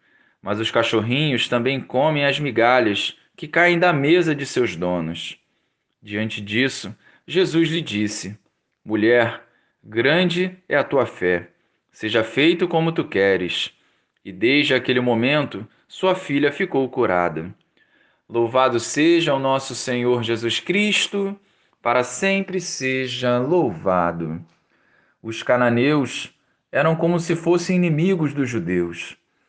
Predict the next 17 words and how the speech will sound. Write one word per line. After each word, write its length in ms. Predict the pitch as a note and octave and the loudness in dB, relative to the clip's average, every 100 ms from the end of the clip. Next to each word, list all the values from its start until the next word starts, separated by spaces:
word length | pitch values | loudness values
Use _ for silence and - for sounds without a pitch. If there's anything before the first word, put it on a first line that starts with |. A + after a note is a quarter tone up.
| _ _ _ | _ _ _
E 80 | F3+ | 2
a 80 | G#3 | 4
mulher 380 | G3+ E3 E3 E3 | 6 6 4 2
cananeia 800 | D3 A#2+ A2 B2 C#3+ A#2 G2 - _ - | 2 4 4 4 6 4 0 -6 _ -4
decide 360 | D#3+ G3+ F#3 | -2 0 0
vencer 480 | F#3+ F#3+ E3+ - F#3+ | 2 2 0 2 2
essa 200 | F#3 G3 | 4 2
barreira 460 | F3+ E3 C3+ F3+ F#3 | 4 4 4 4 4
imposta 560 | D#3 - D#3 F3 - | 0 2 4 4 0
pelo 260 | D#3+ D#3 C#3 | -2 0 0
mundo 480 | A#2 C#3 C#3+ G#2+ A2 - _ - | 2 0 -2 -4 -8 -16 _ 0
para 320 | G3 F#3+ F#3+ | 4 6 6
ir 80 | G3 | 4
ao 160 | G3+ | 4
encontro 560 | G3 F3 D#3+ F3 E3+ E3+ | 2 2 2 2 2 0
de 80 | F3 | 0
Jesus, 720 | F#3+ F#3+ C#3 C#3 C3+ - - | 0 0 0 -2 -2 -6 -14